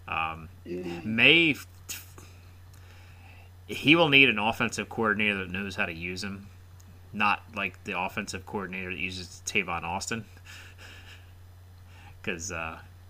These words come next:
Speaker 1: he, he kind of, I don't, I don't wanna say he reminds me of him, but he is so fast, and,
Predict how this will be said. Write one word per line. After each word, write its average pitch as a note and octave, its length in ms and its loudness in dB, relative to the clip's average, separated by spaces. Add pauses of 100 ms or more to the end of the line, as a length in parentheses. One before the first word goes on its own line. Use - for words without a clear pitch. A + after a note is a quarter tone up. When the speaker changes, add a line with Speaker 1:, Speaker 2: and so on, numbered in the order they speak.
(380)
Speaker 1:
he, A#2 160 -8
he C#3+ 120 -10
kind C3 280 6
of, G2+ 300 -2
I - 140 0
don't, B2+ 220 0
I C#3 100 6
don't C#3 80 6
wanna B2+ 140 2
say A#2+ 140 2
he G#2+ 60 2
reminds G2+ 500 -2
me G2 120 -4
of F2+ 100 -8
him, F#2+ 240 -8
but F2+ 120 -8
he A2+ 240 0
is G#2 140 -4
so G#2+ 240 -2
fast, F#2+ 680 -2
and, F2+ 300 -8